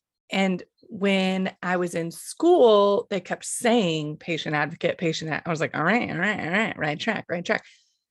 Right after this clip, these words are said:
And then in practice, they would use it as a weapon.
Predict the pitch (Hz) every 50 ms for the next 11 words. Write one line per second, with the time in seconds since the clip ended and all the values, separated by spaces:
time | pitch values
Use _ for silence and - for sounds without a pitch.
0 | _ _ _ _ _ _ _ _ _ _ _ - 277 277 294 359 440 554 587 523
1 | 466 349 - - - 208 202 190 190 214 254 - _ - 240 320 330 320 320 330
2 | 330 302 - - - _ _ 202 196 262 262 294 294 311 320 269 247 220 220 233
3 | 233 240 220 254 254 240 - - 196 196 190 185 165 160 165 151 - - - -